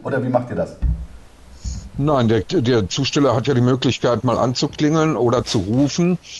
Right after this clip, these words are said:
Speaker 2: oder zu hupen, je nachdem, womit er unterwegs ist. Und, äh, wenn dann keine Reaktion kommt, äh, sprich, wenn sich kein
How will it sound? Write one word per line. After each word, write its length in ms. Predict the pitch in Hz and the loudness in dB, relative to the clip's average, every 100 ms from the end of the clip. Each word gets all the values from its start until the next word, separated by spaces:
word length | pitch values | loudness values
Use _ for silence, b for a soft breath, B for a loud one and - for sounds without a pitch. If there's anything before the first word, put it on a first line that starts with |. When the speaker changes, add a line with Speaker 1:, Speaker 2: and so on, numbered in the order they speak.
| B - - | B -20 -4
Speaker 2:
oder 340 | 117 127 127 | 0 2 2
zu 200 | - 131 | 2 0
hupen, 400 | 127 135 147 156 | 2 2 2 0
je 120 | 120 135 | 2 2
nachdem, 380 | 120 - 131 120 | 0 2 2 4
womit 240 | 123 123 | 2 2
er 100 | 120 | 2
unterwegs 520 | 123 120 101 117 131 165 | 2 2 2 0 0 0
ist. 280 | 165 156 | 2 0
Und, 360 | - 123 123 120 | 0 2 2 2
äh, 300 | 147 113 101 | 2 0 2
wenn 240 | 113 123 110 | 2 4 4
dann 220 | 113 110 | 2 0
keine 260 | 117 113 104 | 0 2 2
Reaktion 600 | 110 98 - 117 131 147 | 2 2 0 2 2 0
kommt, 240 | 165 165 151 _ - | 0 0 -4 _ -14
äh, 400 | - - 120 123 | -12 -10 -10 -8
sprich, 540 | - - 127 104 - 101 | -8 0 0 0 -6 -2
wenn 220 | 117 123 | 0 0
sich 220 | 110 - | -2 -4
kein 380 | 123 113 113 | 0 2 0